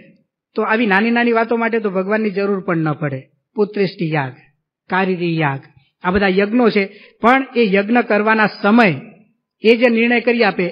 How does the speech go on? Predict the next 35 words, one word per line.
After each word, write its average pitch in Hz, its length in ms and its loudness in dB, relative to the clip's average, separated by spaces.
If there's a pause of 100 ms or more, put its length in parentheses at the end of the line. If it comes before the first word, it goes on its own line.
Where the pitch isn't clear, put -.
એને 196 220 -2
શું 214 160 -4
કહેવામાં 175 360 -2
આવે 156 140 -2
છે? 226 140 -4 (440)
જ્યોતિષ. 175 520 -4 (360)
લગત 185 400 0 (180)
અને 190 180 -2
કાશ્યપ 180 380 -2
વગેરે 185 320 -4
ઋષિઓ 175 380 -4
થઈ 254 180 0
ગયા, 160 280 0 (400)
એ 190 80 0
લોકોના 185 380 -2
જ્યોતિષ 170 340 -6
ગ્રંથો 165 320 0 (400)
અત્યારે 175 360 -2
પણ 170 160 -4 (200)
પ્રસિદ્ધ 208 440 -2
છે. 269 160 2 (400)
કહેવાનું 214 380 0
તાત્પર્ય 190 500 -2
એ 185 160 2
છે, 143 160 -6 (520)
છે 262 220 4
દુનિયામાં 269 560 6
કોઈ 262 180 4
એવું 254 180 6
શાસ્ત્ર 208 420 0 (380)
કે 233 140 0
જેના 214 420 2
એક 233 180 6 (100)
વાક્યને 190 560 2
સમજવા 247 540 0